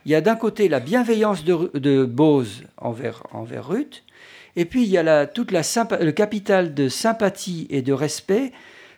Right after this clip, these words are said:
que Ruth, une étrangère, acquiert lorsqu'on connaît son parcours et lorsqu'on la voit travailler.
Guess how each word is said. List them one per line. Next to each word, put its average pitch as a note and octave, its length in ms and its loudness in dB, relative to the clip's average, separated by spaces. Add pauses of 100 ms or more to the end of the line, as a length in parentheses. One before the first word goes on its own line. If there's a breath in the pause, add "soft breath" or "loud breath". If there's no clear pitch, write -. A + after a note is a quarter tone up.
(140)
que E3+ 420 4
Ruth, A3+ 540 0
une E3 160 0
étrangère, E3 720 -2
acquiert F3 600 0 (380 loud breath)
lorsqu'on F3 640 0
connaît G#3 320 2
son F#3+ 160 -2
parcours G#3+ 640 -6 (320 soft breath)
et D#3+ 100 2
lorsqu'on F#3 300 2
la F3+ 100 4
voit F#3 160 2
travailler. D#3 540 -2